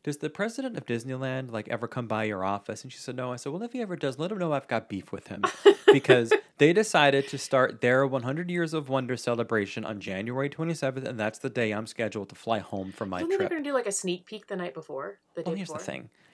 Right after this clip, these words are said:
Speaker 1: is that the decorations are gonna be up 'cause those don't go
Speaker 2: Yeah.
Speaker 1: up overnight, right? So I'm
Speaker 2: Yeah.
Speaker 1: cool with that. And the fireworks, but the thing is, it's like the new Disneyland fireworks are that night, like, that night, that Friday night. Um, the new, uh, World of Color One, I think they're calling it, is that night.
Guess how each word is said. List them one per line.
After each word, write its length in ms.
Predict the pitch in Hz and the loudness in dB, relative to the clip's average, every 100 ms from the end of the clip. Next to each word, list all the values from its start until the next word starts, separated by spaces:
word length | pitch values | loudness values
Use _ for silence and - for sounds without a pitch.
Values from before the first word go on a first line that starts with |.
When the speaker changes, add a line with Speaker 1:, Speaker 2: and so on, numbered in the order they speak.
| _ | _
Speaker 1:
is 140 | 135 127 | -6 -2
that 240 | 135 147 | -2 -2
the 40 | |
decorations 600 | 160 202 110 101 104 127 127 | -4 -2 0 -2 -2 -8 -6
are 60 | |
gonna 180 | 131 131 | -4 -4
be 140 | 131 | -2
up 120 | 131 - | -2 -2
'cause 140 | 123 | -2
those 160 | 143 135 | -2 2
don't 140 | 190 | 2
go 60 | 143 | 2
Speaker 2:
Yeah. 60 | 98 | -2
Speaker 1:
up 100 | - | -2
overnight, 420 | 98 92 82 85 | -6 -6 -8 -4
right? 180 | 113 113 | -2 0
So 140 | - 151 | 2 4
I'm 140 | 156 | 4
Speaker 2:
Yeah. 100 | 175 | 2
Speaker 1:
cool 120 | 123 | 0
with 180 | 98 - | -2 -4
that. 260 | 95 92 - _ | -4 -6 -10 _
And 140 | - 120 | -6 -4
the 60 | |
fireworks, 500 | - 147 160 160 - | 4 4 4 2 -2
but 160 | - 139 | -6 -6
the 60 | 120 | -4
thing 180 | 160 | -4
is, 100 | 160 120 | -4 -4
it's 120 | - | -6
like 140 | 101 | -6
the 80 | 110 | -2
new 200 | 117 120 | 0 0
Disneyland 440 | 107 101 98 90 | -2 -2 -4 -6
fireworks 500 | - 151 170 170 - | -2 0 0 0 -2
are 60 | 165 | -2
that 180 | 165 156 | 0 2
night, 260 | 156 156 | 2 2
like, 200 | 151 - | -2 -2
that 180 | 127 - | 0 0
night, 200 | 120 92 | 0 -2
that 100 | - | -4
Friday 200 | - 117 | 0 0
night. 120 | 104 - _ _ _ _ | 0 -6 _ _ _ _
Um, 380 | - 107 95 87 104 _ - | -4 -2 -4 -8 -18 _ -8
the 100 | 131 | -4
new, 460 | 143 139 135 131 123 | 0 0 0 -2 -4
uh, 260 | 120 107 101 | -4 -2 -2
World 260 | 117 113 | 0 0
of 60 | 104 | -2
Color 280 | - 127 104 | -2 0 0
One, 320 | 117 139 139 | 2 0 0
I 40 | |
think 140 | 131 135 | -4 -6
they're 80 | 131 | -6
calling 380 | 143 135 135 135 | -2 0 0 0
it, 180 | 135 - | -2 -2
is 160 | 131 | -2
that 200 | 117 113 | 2 0
night. 360 | 120 110 107 | 2 0 -2